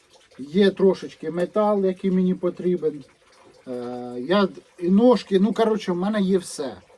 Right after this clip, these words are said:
Все це надо просто тепер що? Порозмічав уже,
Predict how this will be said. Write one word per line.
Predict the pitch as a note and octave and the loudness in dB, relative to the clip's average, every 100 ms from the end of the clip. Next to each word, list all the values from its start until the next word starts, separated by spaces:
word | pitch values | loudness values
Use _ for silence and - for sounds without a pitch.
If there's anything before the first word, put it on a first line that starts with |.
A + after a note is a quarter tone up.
| _ _ - | _ _ -10
Все | - G#3 | -2 0
це | G3 | 2
надо | F#3+ F#3+ F3 E3 | 2 2 0 -2
просто | F3+ F3+ D#3+ - A#2+ | 2 2 0 -6 -12
тепер | C3 - D#3 - | -10 -8 -8 -8
що? | - E3 A#2+ _ _ _ _ _ _ - | -4 -4 -6 _ _ _ _ _ _ 0
Порозмічав | G3 A3+ F#3+ A#3 - A#3+ A3+ G3 | 4 4 2 0 0 0 2 2
уже, | G3 E3 E3+ | 2 2 0